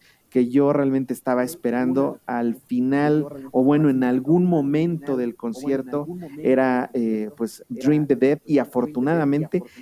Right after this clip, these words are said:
con esa cerraron. Y, y otra de las cosas importantes, hicieron un repaso importante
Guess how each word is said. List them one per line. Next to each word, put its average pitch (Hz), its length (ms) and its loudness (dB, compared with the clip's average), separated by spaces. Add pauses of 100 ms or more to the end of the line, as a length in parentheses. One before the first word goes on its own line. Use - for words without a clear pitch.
(140)
con 143 280 2
esa 170 340 2
cerraron. 135 680 0 (380)
Y, 139 140 -8
y 151 80 0
otra 226 200 0
de 208 40 2
las - 120 0
cosas 185 180 0
importantes, 185 640 -4 (380)
hicieron 214 380 2
un 226 140 2
repaso 160 600 -2
importante 127 720 -6